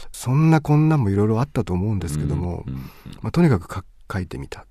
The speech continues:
Speaker 2: うん。
Speaker 1: まあ、それがたまたま小説の新人賞に、
Speaker 2: うん、うん、うん。
Speaker 1: まあ、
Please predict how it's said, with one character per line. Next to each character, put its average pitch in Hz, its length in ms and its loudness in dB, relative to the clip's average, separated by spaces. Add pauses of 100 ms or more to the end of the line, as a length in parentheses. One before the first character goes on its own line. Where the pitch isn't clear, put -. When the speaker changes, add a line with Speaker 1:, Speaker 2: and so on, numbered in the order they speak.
Speaker 2:
う - 60 -6
ん。 143 600 -4
Speaker 1:
ま 127 100 0
あ、 - 60 -2
そ - 160 -4
れ 151 100 4
が 143 140 4 (380)
た 131 80 -2
ま 127 140 0
た 117 100 -2
ま 98 280 -4 (540)
小 107 180 -2
説 92 320 -6
の 87 320 -8
新 101 240 0
人 98 160 -2
賞 69 420 -12
に、 65 80 -10
Speaker 2:
う - 20 -6
ん、 62 320 -10
う 64 40 -10
ん、 - 680 -6
う 139 40 4
ん。 110 60 2
Speaker 1:
ま 90 160 0
あ、 69 120 -10